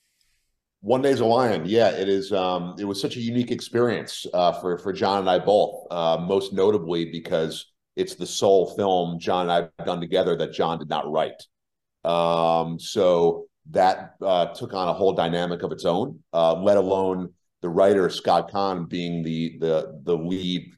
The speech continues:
actor as well. So, um, so it was quite the exercise for us, uh, to, to evolve and grow and get a lot more perspective on, on how in-house we normally are. Um,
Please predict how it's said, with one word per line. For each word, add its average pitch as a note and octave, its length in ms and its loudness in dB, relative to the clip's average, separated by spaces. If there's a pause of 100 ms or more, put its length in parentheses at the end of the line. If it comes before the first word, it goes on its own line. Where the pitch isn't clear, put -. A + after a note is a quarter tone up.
actor F#2 400 -2
as D#2 120 -6
well. G2+ 460 2 (300)
So, F#2 480 2
um, F2 540 0 (280)
so A2 220 0
it F#2 40 -2
was G2 140 -2
quite G#2+ 340 0
the G#2+ 160 -2
exercise F2 600 -2
for F2 220 -2
us, - 420 -6
uh, E2 320 2
to, F2 220 -6
to F#2 180 -4
evolve F2 600 4
and D#2+ 140 -2
grow F2 680 2 (160)
and E2+ 100 -12
get F#2+ 120 2
a F2+ 40 4
lot F2 180 4
more F2+ 140 2
perspective F2 680 -4 (500)
on, F2 480 0
on E2+ 340 -4
how F2+ 260 2
in-house F#2+ 800 -2
we F#2 140 -6
normally F2+ 420 0
are. F2 320 4 (480)
Um, F2 480 2